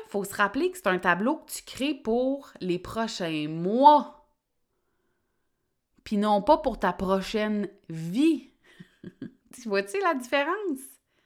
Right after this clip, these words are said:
Et c'est souvent, on, on se pose la question quand on, on regarde ce qu'on veut pour notre prochaine année,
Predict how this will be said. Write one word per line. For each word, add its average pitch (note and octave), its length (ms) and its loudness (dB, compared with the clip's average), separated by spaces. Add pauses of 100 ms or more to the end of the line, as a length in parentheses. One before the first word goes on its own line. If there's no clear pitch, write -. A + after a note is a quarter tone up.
(1120)
Et A#3+ 120 2
c'est G4 200 2
souvent, B3 760 0
on, G3 140 -4
on G3 40 -2
se F#3 60 -8
pose - 280 -2
la F#3+ 100 6
question F#3 380 -2
quand A3 180 -2
on, D#3+ 340 -4
on D#3+ 520 -4
regarde G#3 400 0
ce - 40 -14
qu'on F3+ 220 -2
veut G3+ 180 -2
pour A#3 120 -6
notre E3 180 -4
prochaine F3 400 -4
année, A#3 460 0